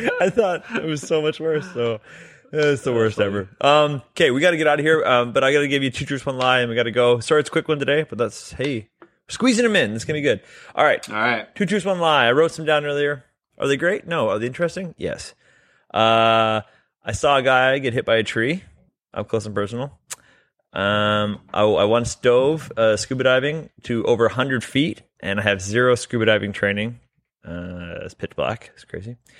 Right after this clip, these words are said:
Speaker 1: And, uh, for a while, not gonna tell you which year, I was ranked in the top thirty in Canada for squash. So,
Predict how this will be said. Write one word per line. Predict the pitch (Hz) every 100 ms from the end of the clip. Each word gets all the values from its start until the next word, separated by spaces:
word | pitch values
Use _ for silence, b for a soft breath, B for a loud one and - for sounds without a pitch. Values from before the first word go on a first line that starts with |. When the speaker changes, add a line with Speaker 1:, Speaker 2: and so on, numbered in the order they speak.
| B B _
Speaker 1:
And, | 110 110 113 113 113 110 -
uh, | 101 101 101
for | 101 117
a | 107
while, | 117 135 156
not | 107
gonna | 95
tell | 117
you | 113
which | 123 135
year, | 123 120 -
I |
was | 101 101
ranked | 107 104 101
in | 101
the |
top | - 104 -
thirty | 110 107
in | 104
Canada | 101 98 98 117
for | -
squash. | 92 - 90 58 50 - - - - _ _
So, | - 65 57